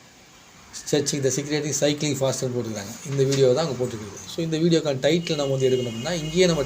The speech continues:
டைப் பண்ணா டைப் பண்ணிக்கலாம். மேல இதுல ஆட் டைட்டில் இருக்குல்ல, அதுல போய் நம்ம டைப் பண்றோம்னா டைப் பண்ணிக்கலாம். அப்படி டைப் பண்ண வேண்டாம், இந்த, இந்த எஸ் இ சி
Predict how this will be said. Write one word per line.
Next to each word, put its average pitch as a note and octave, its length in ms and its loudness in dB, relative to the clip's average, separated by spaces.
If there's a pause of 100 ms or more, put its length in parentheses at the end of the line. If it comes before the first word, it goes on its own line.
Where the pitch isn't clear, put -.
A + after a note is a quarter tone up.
டைப் D3 180 2
பண்ணா C#3+ 200 -2
டைப் C3+ 180 2
பண்ணிக்கலாம். G#2 320 -4 (540)
மேல C3 180 0
இதுல B2+ 220 0
ஆட் C3+ 120 2
டைட்டில் B2+ 200 2
இருக்குல்ல, C3 240 -2 (800)
அதுல C3 240 4
போய் A#2 200 0 (220)
நம்ம B2+ 160 -2 (400)
டைப் D3+ 240 0
பண்றோம்னா B2+ 360 -2 (560)
டைப் C3+ 220 0
பண்ணிக்கலாம். B2 420 -4 (680)
அப்படி C3+ 180 0 (100)
டைப் F3+ 240 4
பண்ண D3+ 160 -2 (120)
வேண்டாம், B2 380 -6
இந்த, B2 120 -4 (1040)
இந்த B2+ 140 -6 (1400)
எஸ் C3 140 -4 (140)
இ - 20 -4 (340)
சி C#3 160 -4